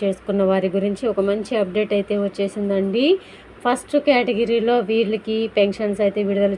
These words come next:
చేయబోతున్నారు. ఆ, సెకండ్ కేటగిరీలో మళ్ళా వీళ్ళకి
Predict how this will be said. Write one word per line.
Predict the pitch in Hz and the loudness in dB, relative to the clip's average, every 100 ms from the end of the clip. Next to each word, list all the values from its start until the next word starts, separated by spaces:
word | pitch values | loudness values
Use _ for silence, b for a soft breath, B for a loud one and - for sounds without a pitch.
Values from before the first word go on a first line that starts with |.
| 214 | -2
చేయబోతున్నారు. | 196 196 202 196 196 196 190 247 311 B B B - | -2 -2 -4 -2 -2 -2 0 -2 -4 B B B -2
ఆ, | 214 214 208 - | 0 2 -2 0
సెకండ్ | 220 254 247 | -2 0 -2
కేటగిరీలో | 220 226 220 226 202 214 220 208 233 214 214 | 0 0 2 0 0 0 0 2 0 0 -4
మళ్ళా | 202 208 220 190 - | -2 0 0 -2 -6
వీళ్ళకి | 196 220 208 208 202 | 0 0 0 0 -2